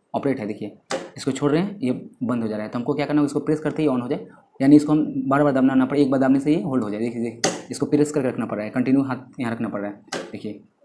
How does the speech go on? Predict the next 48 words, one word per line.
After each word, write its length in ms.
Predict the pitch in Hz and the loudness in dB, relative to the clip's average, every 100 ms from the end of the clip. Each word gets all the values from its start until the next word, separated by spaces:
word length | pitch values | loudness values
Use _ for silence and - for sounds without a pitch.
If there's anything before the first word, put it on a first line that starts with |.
| _ _ _ _ - _ _ | _ _ _ _ -20 _ _
इसको 180 | 127 139 | -6 0
holding 200 | 131 151 | 6 6
करने 140 | 151 151 | 6 4
के 40 | |
लिए 80 | 147 | 4
कहाँ 180 | 143 143 | 0 -4
से 100 | 147 | -4
करना 180 | 143 143 | -2 -2
होगा 120 | 139 | -2
Holding 260 | 127 135 | 0 0
connection, 240 | 135 135 165 | 0 -2 -6
तो 760 | - - - _ _ _ - | -8 -20 -20 _ _ _ -10
सबसे 200 | - 123 | -8 -4
पहले 140 | 147 139 | -2 -2
इसको 180 | 135 143 | -2 -4
ऑफ 200 | 135 127 | -6 -6
कर 100 | 139 | -4
देंगे। 260 | 135 147 170 - - _ _ _ - | 0 -2 -2 -10 -14 _ _ _ -8
और 200 | 127 127 | -4 -2
इसका 240 | 147 - 147 | -2 -2 -2
देखिए, 280 | 139 165 | -2 -4
holding 300 | 127 135 156 | -2 0 2
करने 140 | 156 151 | 2 2
के 60 | |
लिए 80 | 147 | 2
आप 180 | 143 - 139 | 0 -6 -12
इसका 200 | - 147 | -2 -2
यहाँ 180 | 123 | -2
से 120 | 135 151 | -4 -2
भी 80 | |
ले 100 | 160 | -2
सकते 240 | 156 151 170 | -4 -6 -4
हैं 300 | 196 190 - _ _ _ _ _ _ - | -6 -10 -20 _ _ _ _ _ _ -2
और 80 | 147 | 0
यहाँ 180 | 131 131 | 0 -2
से 100 | 120 | -4
भी 80 | |
ले 60 | 107 | -4
सकते 220 | 110 113 | -8 -6
हैं, 80 | 113 | 2
यानी 180 | 135 135 | 2 2
एनसी 220 | 131 131 160 | -2 0 -2
के 120 | 151 | 0
बाद 240 | 131 175 190 | 0 -2 -4
या 260 | 135 170 - - - 135 | -4 -4 -8 -20 -8 2
एनओ 180 | 143 147 | 4 4
के 80 | 135 | 0
पहले। 360 | 113 104 - | -4 -6 -10